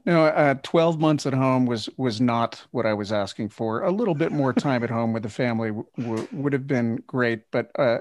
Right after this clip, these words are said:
uh, it was a bit of a shock, to say the least. You know, we joke about, you know, culture shock, say, moving from one city to another. W-, when your, when your routine is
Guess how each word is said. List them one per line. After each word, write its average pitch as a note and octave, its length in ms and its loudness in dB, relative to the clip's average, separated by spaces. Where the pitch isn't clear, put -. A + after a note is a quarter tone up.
uh, A#2 200 0
it D3 80 0
was C#3+ 160 0
a D3 40 0
bit D#3 160 2
of C3 80 2
a B2 40 0
shock, A#2 520 0
to C#3 120 -8
say C3 200 -2
the A2+ 100 -6
least. A2+ 480 -6
You C#3 60 2
know, C#3 80 6
we D3+ 160 2
joke D3+ 260 4
about, B2+ 240 4
you A#2+ 60 0
know, G#2+ 120 -4
culture F3 360 2
shock, G2+ 340 -2
say, B2 180 0
moving B2+ 480 4
from A#2 680 0
one C3 420 2
city A2+ 380 -2
to A#2 240 -2
another. A2 500 0
W-, C3+ 220 -4
when C#3+ 440 2
your, B2+ 540 0
when C#3+ 260 0
your C#3+ 160 2
routine D3 720 0
is B2 460 -2